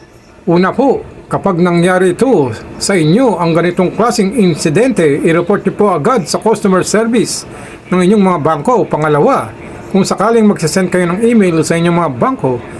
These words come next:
kung magko-complain kayo at i-report ang nangyaring ito na insidente, ay mas maganda na ilagay nyo rin sa C C ang Bangko Sentral ng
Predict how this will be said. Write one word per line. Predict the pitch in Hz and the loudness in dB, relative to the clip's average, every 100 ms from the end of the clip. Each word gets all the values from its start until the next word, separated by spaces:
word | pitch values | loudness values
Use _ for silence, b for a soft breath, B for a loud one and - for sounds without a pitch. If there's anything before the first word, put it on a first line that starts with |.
| B B B | B B B
kung | 185 185 | 0 2
magko-complain | 185 - 170 165 180 180 | 2 0 -2 0 0 0
kayo | 151 160 233 190 | 0 2 4 2
at | 165 - | 0 0
i-report | 175 170 165 170 180 170 208 - | 2 2 2 0 -2 -4 -8 -6
ang | 170 156 | -2 0
nangyaring | 160 156 190 220 190 - | 2 2 2 2 0 0
ito | 202 | 0
na | 165 175 | 2 0
insidente, | 147 165 165 254 208 139 117 - B B B | 0 0 2 0 0 -2 -2 -6 B B B
ay | 160 170 | 0 0
mas | 180 | 2
maganda | 180 165 156 233 202 | 0 0 0 0 0
na | 170 165 | 0 0
ilagay | 170 175 175 | 0 0 2
nyo | 170 | 2
rin | 220 185 147 | 4 2 0
sa | 202 | -2
C | 208 247 | 0 0
C | - 147 127 117 - B B B - | 0 -2 -2 -6 -16 B B B -6
ang | 156 156 | -2 0
Bangko | 180 214 185 | 0 0 0
Sentral | 175 156 127 185 226 160 | 0 -2 0 0 2 2
ng | 147 | 0